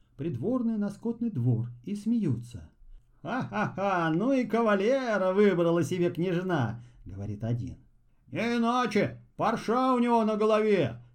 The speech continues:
недаром он ее тряпкой обмотал", молвит другой. "Вот сорву я с него эту тряпку, тогда и посмотрим, что он делать станет", пригрозил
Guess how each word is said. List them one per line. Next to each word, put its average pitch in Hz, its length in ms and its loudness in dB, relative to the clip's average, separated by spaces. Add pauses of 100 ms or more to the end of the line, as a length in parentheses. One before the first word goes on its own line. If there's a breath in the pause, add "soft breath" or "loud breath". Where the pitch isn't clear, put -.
недаром 202 540 2
он 226 120 2
ее 220 380 2
тряпкой 180 480 0
обмотал", 165 680 0 (180)
молвит 120 380 0
другой. 127 400 0 (560)
"Вот 254 240 -6
сорву 294 340 0
я 339 160 0
с - 80 -4
него 302 220 -2
эту 285 240 0
тряпку, 196 580 -4
тогда 220 300 -6
и 247 40 -8
посмотрим, 240 720 -4
что 240 160 -6
он 262 180 -2
делать 226 340 -4
станет", 160 540 -4
пригрозил 101 560 -8